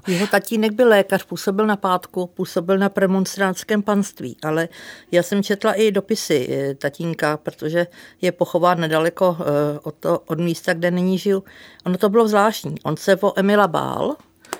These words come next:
málo kdo to ví, eh, jeho tatínek měl vlastně tři děti a Emil byl to třetí. Jediný, který přežilo. Takže Emil Holub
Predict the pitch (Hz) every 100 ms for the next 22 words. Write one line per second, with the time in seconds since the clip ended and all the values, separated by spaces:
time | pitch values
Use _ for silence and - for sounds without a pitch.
0 | _ 180 170 175 180 190 233 202 196 208
1 | - 175 170 165 165 175 175 190 170 170
2 | 190 - - 202 202 220 208 208 - 220
3 | - - 196 214 - _ _ _ _ _
4 | _ _ _ 165 170 - 147 - - 160
5 | 151 - 175 190 175 202 214 202 196 -
6 | 139 113 _ _ _ _ _ _ _ _
7 | - 175 165 180 190 196 190 196 - -
8 | 190 165 170 143 - _ _ _ _ _
9 | _ _ - 160 190 - 196 202 180 202
10 | 202